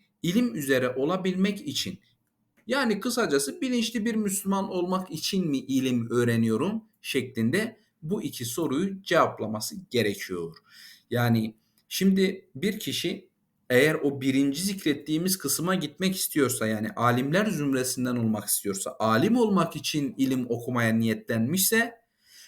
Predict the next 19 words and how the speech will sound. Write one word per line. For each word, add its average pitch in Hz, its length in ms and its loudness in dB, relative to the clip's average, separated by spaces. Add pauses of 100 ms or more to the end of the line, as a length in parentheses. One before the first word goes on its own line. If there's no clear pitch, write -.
(100)
bu 156 140 -4
kişinin 135 440 0
elbette 123 520 0
ki 185 200 -6
gideceği 120 520 0
yol, 208 320 0 (280)
izleyeceği 120 640 2 (100)
metot 113 680 2
daha 247 160 2
farklı 110 360 0
olacak. - 540 -4 (600)
Fakat 214 580 0 (220)
kişi 190 520 0
bilinçli 139 500 0
bir 247 100 -2
Müslüman 151 500 0
olmak 127 320 -2
için 117 260 -2
ilim 113 460 0